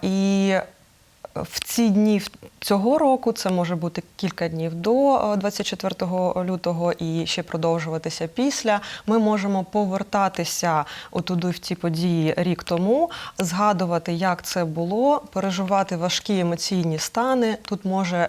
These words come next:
підвищуватися тривожність, е, тут може бути, а, апатичні стани, а, тут, е, можуть збільшуватися або з'являтися панічні атаки, а, ми можемо відчувати пригнічення, і ми, а, знову повертаємося до тих страшних подій.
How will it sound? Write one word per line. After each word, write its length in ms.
підвищуватися 800
тривожність, 800
е, 180
тут 180
може 280
бути, 500
а, 80
апатичні 640
стани, 480
а, 380
тут, 260
е, 40
можуть 280
збільшуватися 800
або 140
з'являтися 840
панічні 540
атаки, 680
а, 320
ми 120
можемо 320
відчувати 500
пригнічення, 1040
і 140
ми, 380
а, 220
знову 440
повертаємося 920
до 120
тих 220
страшних 520
подій. 540